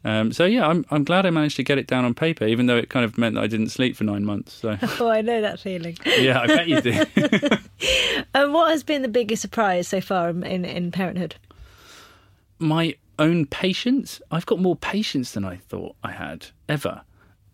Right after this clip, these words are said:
Speaker 1: And I don't know if that's a good thing or a bad thing. Maybe I should break a little bit earlier sometimes to give Clemmy a break. But, <laughs> um, I seem to let things just go and go and go, and I can deal with the stress a lot better than I thought I could.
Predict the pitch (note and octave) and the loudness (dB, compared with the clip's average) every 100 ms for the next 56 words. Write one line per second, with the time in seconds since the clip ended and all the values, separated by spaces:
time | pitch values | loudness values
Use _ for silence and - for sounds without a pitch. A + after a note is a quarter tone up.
0 | - C#3+ D3+ C#3 F3 E3+ - C#3 B2+ D3+ | -2 2 2 4 2 2 0 -2 0 0
1 | C#3 C3+ A#2+ A2+ C#3+ - A2 B2+ D3+ D#3+ | 2 2 2 2 0 0 2 2 2 0
2 | C#3+ B2 A2 - C3 C#3 C3+ A#2 A#2 A#2 | 0 -2 -6 -4 2 2 2 0 0 2
3 | - B2+ B2 G#2+ G#2+ A2+ A2 A2+ A2 A2 | 4 4 4 2 0 0 0 0 -2 -2
4 | - A#2 B2+ A#2 - B2+ B2 A2+ - B2 | -4 -2 0 -2 0 0 2 -2 -2 -2
5 | - G3+ G#3 B2 - - - - C3 C3 | -2 0 2 2 0 -16 -20 -6 0 2
6 | C#3 - D#3 D#3 - - G3 F#3+ D#3+ D#3 | 0 0 0 0 -4 -2 0 0 0 -2
7 | - D3+ C3+ - B2 - A#2+ B2 A#2 A2+ | -2 -2 -2 -2 -4 2 4 4 0 0
8 | A#2+ A#2 A2+ A2+ A2 A#2 G#2+ G#2+ A#2 A#2+ | 2 4 2 0 2 2 2 2 0 0
9 | B2 C#3 C3 A#2 - D3 D3+ C#3 C3+ - | 2 0 0 0 0 0 2 -2 -4 -8
10 | - D3 A#2+ G#2+ - A2+ A2 G#2+ G#2+ G#2 | -2 -2 -2 -4 -2 0 0 -2 -4 -4
11 | G#2+ G#2 A#2+ - G#2+ G#2 | -4 -4 -6 -2 -4 -4